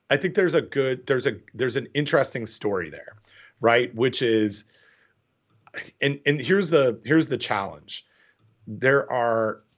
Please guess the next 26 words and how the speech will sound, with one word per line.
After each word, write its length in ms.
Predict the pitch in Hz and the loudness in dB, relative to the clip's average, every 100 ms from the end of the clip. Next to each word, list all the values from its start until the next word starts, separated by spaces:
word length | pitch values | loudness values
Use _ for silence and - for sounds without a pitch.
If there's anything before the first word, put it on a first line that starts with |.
| _ _ 107 | _ _ 0
there 200 | 135 131 | 4 6
are 100 | 123 | 6
really 300 | 131 165 170 | 2 0 0
good 240 | 147 147 | 0 -2
communicators 800 | - 131 113 104 107 120 147 - | -4 -6 -6 0 0 0 -2 -4
and 120 | 110 | 0
there 80 | 110 | 2
are 40 | 104 | 4
really 220 | 107 123 | 4 4
good 220 | 139 127 | 4 2
scientists. 840 | - 85 78 - - - - - _ _ _ _ - | 0 -4 -6 -10 -12 -14 -16 -18 _ _ _ _ -14
Some 760 | - - 147 147 175 185 165 _ _ _ - | -8 2 4 6 4 0 -8 _ _ _ -16
communicators 840 | - 127 123 127 147 147 165 170 - _ _ | -6 -4 -2 0 0 2 0 -4 -10 _ _
who 440 | - 131 123 113 113 | -2 2 2 2 -2
learn 380 | 101 120 135 143 | 0 4 4 4
the 100 | 139 | 0
science 540 | - 107 143 180 - | 0 0 0 -2 -8
get 280 | - - 110 | -8 -2 0
really 260 | 127 143 139 | 2 2 4
good 160 | 139 | 4
at 120 | 123 113 | 4 0
explaining 420 | 107 - 107 123 | -2 -2 -2 -2
the 80 | 127 | -4
science. 560 | 117 127 175 - - _ - - _ - | -4 -4 -6 -8 -16 _ -20 -20 _ -8
Some 460 | - 143 147 156 | 2 4 4 0
communicators 720 | - 147 135 - 127 127 120 | -6 -6 -4 0 0 0 -2